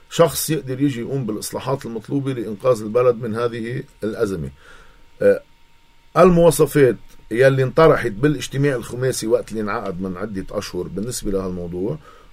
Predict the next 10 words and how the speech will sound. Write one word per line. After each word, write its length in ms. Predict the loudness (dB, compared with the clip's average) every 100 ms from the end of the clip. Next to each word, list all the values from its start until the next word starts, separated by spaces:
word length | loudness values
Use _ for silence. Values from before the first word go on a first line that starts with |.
| -8
واحد 260 | -6 -4 -4
ما 120 | -4
بده 120 | 0
يضل 240 | 2 2
يكرر، 540 | 0 -2 -2 0 -2 -2
انحطت 520 | -2 -2 -2 -4 -4
المواصفات 680 | -4 -4 -6 -4 -2 -2 -4
يلي 340 | -2 0 2
هي 40 | 0
المواصفات 600 | 0 -4 -4 -2 -2